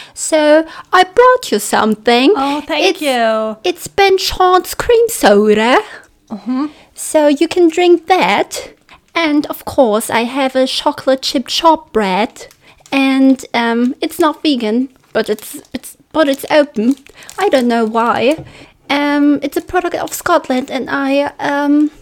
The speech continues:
Speaker 1: yeah, you can, you can eat it.
Speaker 2: Thank you.
Speaker 1: It's just for you.
Speaker 2: And for you, a cup of tea then.
Speaker 1: <laughs> Yes, yes. Ich lieb ja den britischen Akzent
Speaker 2: Ja,
Speaker 1: sehr.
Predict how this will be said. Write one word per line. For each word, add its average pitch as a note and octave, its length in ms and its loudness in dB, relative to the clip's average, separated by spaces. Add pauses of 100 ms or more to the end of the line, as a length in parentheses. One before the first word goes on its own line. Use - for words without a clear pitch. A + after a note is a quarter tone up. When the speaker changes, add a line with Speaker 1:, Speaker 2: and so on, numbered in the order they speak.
(280)
Speaker 1:
yeah, C4+ 220 -4 (480)
you D#4+ 80 -4
can, D#4 400 -2 (100)
you E4 80 -4
can E4+ 180 -4
eat E4 260 4
it. B3 260 0
Speaker 2:
Thank C#4 340 -4
you. A#3 680 -2 (260)
Speaker 1:
It's - 220 -8
just - 360 -4
for D#4+ 140 2
you. A#3+ 540 2
Speaker 2:
And C#4 180 -2
for C4+ 120 -6
you, C#4 300 -2
a C#4 100 -6
cup C#4+ 200 -4
of C#4 220 -10
tea E4+ 280 -4
then. A3+ 460 -2
Speaker 1:
<laughs> - 840 0
Yes, D#4 340 2
yes. - 600 0 (240)
Ich B3 60 0
lieb C#4+ 160 2
ja A#3+ 100 4
den A3 180 2
britischen A#3 400 -2
Akzent G#3+ 400 -2
Speaker 2:
Ja, - 80 2
Speaker 1:
sehr. G#3+ 460 2